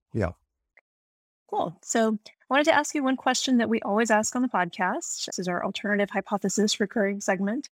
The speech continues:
Speaker 2: And the question is, what is something that people often think is true about data science generally, or working around on issues that are around A I data science,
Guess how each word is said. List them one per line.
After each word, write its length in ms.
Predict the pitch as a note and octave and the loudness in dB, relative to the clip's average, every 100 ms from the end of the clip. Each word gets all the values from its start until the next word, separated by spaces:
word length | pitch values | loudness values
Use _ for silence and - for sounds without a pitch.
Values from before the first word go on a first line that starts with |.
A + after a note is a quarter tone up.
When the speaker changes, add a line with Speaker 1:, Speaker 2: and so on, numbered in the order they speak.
| _ _ _ _ - | _ _ _ _ -4
Speaker 2:
And 400 | G#3+ G3+ G3+ G3+ | 0 0 0 -4
the 40 | |
question 380 | G#3+ D4+ - F#4 - | -2 -2 0 -4 -4
is, 640 | F#3+ F3 F3 C#4 F#4+ - - | -4 -2 -2 -4 -4 -8 -8
what 240 | - B3+ | -2 -2
is 80 | F#4 | 0
something 240 | E4+ D#4+ C#4 | 0 4 4
that 180 | - | 2
people 400 | - C4 B3 A#3 - | -2 0 2 2 2
often 560 | G#3+ - G3 F#3+ F#3+ - _ - | 0 0 -4 -4 -6 -12 _ -4
think 200 | D4 - | -4 -2
is 200 | D4 - | -4 -4
true 540 | - B3+ B3+ C4 C4 | -2 0 2 4 2
about 800 | - G3 G3 F#3 F#3+ - - - - _ _ G#3+ | 0 0 2 2 0 -2 -6 -10 -10 _ _ -6
data 220 | F3+ F3+ | -4 -4
science 340 | - F#3+ E3 - | -4 -6 -4 -2
generally, 560 | D#4+ D#4+ D4+ D4 C#4+ | 0 2 2 4 4
or 160 | G#3 G#3 | 4 2
working 320 | G3+ A3 G3+ | 2 0 0
around 380 | G3 F#3+ G3 G3+ | 0 0 0 -2
on 260 | A#3+ G#3 G3 | 0 2 2
issues 460 | - A#3+ B3 A#3+ A#3+ | 0 0 2 2 0
that 100 | A#3 | 0
are 220 | A#3 A#3 - | 2 0 0
around 580 | A3 A3 A3+ A3+ A3 - - A3+ | 2 2 2 0 -2 -6 -8 -2
A 160 | A3 | 2
I 240 | G#3 G#3+ A3 | 4 2 2
data 240 | A3 A3+ | 2 0
science, 420 | A3 A3+ A#3 - | 0 0 0 -4